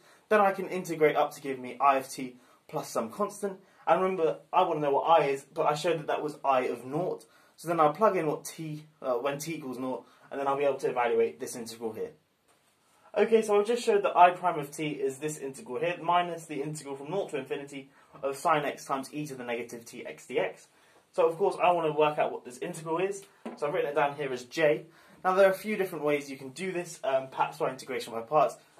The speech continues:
but my sort of favourite way is treating sine of x as the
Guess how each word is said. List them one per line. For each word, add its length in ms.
but 120
my 160
sort 180
of 80
favourite 340
way 140
is 120
treating 400
sine 280
of 80
x 300
as 220
the 140